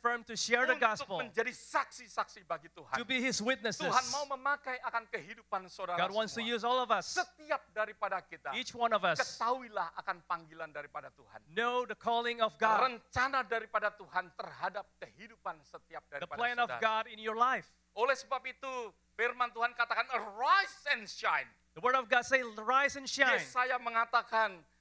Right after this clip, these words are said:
Speaker 2: eh, di dalam pasal yang keenam ayat, eh, enam puluh ayat yang pertama.
Speaker 1: Isaiah sixty verse one.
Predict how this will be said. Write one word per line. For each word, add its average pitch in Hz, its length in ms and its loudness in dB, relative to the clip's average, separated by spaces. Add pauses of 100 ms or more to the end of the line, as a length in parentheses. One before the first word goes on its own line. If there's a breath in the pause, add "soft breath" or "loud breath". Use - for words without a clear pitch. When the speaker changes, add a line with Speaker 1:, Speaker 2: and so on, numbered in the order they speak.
(120)
Speaker 2:
eh, 214 200 4
di 220 80 -14
dalam 220 320 2
pasal 233 400 -2
yang 214 240 -4
keenam 220 560 -4
ayat, 214 320 0
eh, 202 80 2
enam 220 240 0
puluh 240 160 -4
ayat 214 320 -4
yang 208 160 -4
pertama. 208 560 -4
Speaker 1:
Isaiah 196 320 -4
sixty 190 440 -4
verse 175 200 -6
one. 185 320 -2